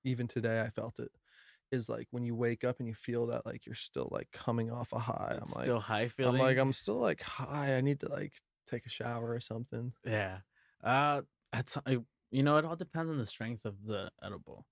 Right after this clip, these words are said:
Speaker 2: I'm not much of an edible guy, so I do feel that a lot.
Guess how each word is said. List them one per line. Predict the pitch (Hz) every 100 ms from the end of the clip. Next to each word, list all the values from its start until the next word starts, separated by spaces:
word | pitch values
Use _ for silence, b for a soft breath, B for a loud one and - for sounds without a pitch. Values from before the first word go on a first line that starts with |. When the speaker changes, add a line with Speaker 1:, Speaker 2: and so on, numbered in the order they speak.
| _ _
Speaker 2:
I'm | - 123
not | 117 107
much | 113 -
of | 104
an | -
edible | 104 104 110 -
guy, | 104 117 139
so | - 92
I | 101
do | 101 107
feel | - -
that | - - _ _ _ _ _ _ -
a |
lot. | 85 98 -